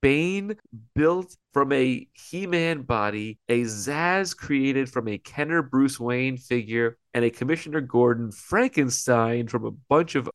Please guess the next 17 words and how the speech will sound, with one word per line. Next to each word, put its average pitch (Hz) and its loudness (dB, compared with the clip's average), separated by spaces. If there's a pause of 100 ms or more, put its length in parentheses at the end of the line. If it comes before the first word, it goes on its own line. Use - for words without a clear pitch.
of 127 2
figure 123 2
parts. 110 -2
There's 143 0
a 135 2
fantastic 156 -6
Wonder 143 2
Woman 110 2
that 110 0
is 107 -2
sculpted 135 -2 (100)
from 120 -8
a 117 2
Playmates 160 0 (180)
She-Dragon 131 -4
figure, 107 -4 (100)
while 143 -2